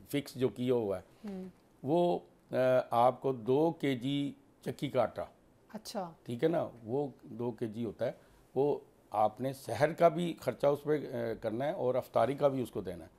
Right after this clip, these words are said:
Speaker 2: सही।
Speaker 1: तो वो कैलकुलेट किया गया है, अ, लाहौर में जो हमने
Speaker 2: जो भी
Speaker 1: हमारे
Speaker 2: यानी कि जो
Speaker 1: उलमा
Speaker 2: रिक्वायरमेंट थी
Speaker 1: इकराम
Speaker 2: उसके
Speaker 1: ने,
Speaker 2: accordingly।
Speaker 1: उन्होंने जो कैलकुलेट किया हुआ है वो तकरीबन थ्री फिफ्टी के करीब जो है
Speaker 2: ठीक है।
Speaker 1: रुपीज। लेकिन वो फिर
Speaker 2: थ्री फिफ्टी रुपीज।
Speaker 1: डिपेंड करता है कि आप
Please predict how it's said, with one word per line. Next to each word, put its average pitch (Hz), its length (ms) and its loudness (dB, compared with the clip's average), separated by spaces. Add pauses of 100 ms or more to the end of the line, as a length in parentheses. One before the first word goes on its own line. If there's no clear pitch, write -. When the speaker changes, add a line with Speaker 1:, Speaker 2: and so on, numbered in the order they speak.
(160)
Speaker 2:
सही। 196 340 -8
Speaker 1:
तो 196 160 0
वो 156 260 0
कैलकुलेट 165 560 6
किया 135 180 4
गया 120 220 4
है, 98 120 -2
अ, - 60 -16 (540)
लाहौर 104 480 2
में 127 280 -2
जो 107 180 -4
हमने 98 280 -4
Speaker 2:
जो 226 100 -2
भी 247 60 4
Speaker 1:
हमारे 254 160 0
Speaker 2:
यानी 254 200 -2
कि 254 120 -2
जो 240 100 -2
Speaker 1:
उलमा 147 100 8
Speaker 2:
रिक्वायरमेंट 170 320 10
थी - 40 2
Speaker 1:
इकराम 147 200 10
Speaker 2:
उसके 147 120 0
Speaker 1:
ने, - 60 0
Speaker 2:
accordingly। 175 420 -2
Speaker 1:
उन्होंने 175 360 8
जो 151 120 2
कैलकुलेट 156 560 2
किया 123 140 6
हुआ 123 160 6
है 143 60 6
वो 139 160 -2
तकरीबन 120 520 -4
थ्री 135 240 -4
फिफ्टी 117 340 -4
के 113 160 -4
करीब 95 320 -8
जो 92 140 -6
है 87 160 -10 (160)
Speaker 2:
ठीक 208 180 -8
है। 180 200 -12 (100)
Speaker 1:
रुपीज। 113 380 -4 (580)
लेकिन 170 200 2
वो 165 60 6
फिर 185 120 8
Speaker 2:
थ्री - 40 2
फिफ्टी 175 80 8
रुपीज। 160 180 4
Speaker 1:
डिपेंड 190 220 4
करता 160 240 6
है 165 60 6
कि 165 160 0
आप 127 360 4